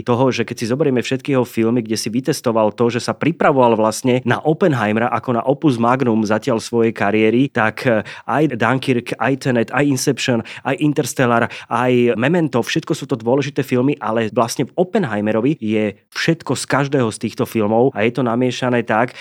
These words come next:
že si to vyžaduje naozaj precízneho diváka. Ja som aj troška šípil, že ty budeš mať možno problém v tom,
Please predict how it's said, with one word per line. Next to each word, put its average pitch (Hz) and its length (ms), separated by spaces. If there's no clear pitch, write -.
že 120 140
si 143 100
to 139 100
vyžaduje 139 420
naozaj 127 580
precízneho 131 600
diváka. 131 360
Ja 175 100
som 226 140
aj 196 120
troška 196 220
šípil, 185 380
že 127 160
ty - 80
budeš 143 240
mať 123 180
možno 139 280
problém 131 460
v - 220
tom, 120 220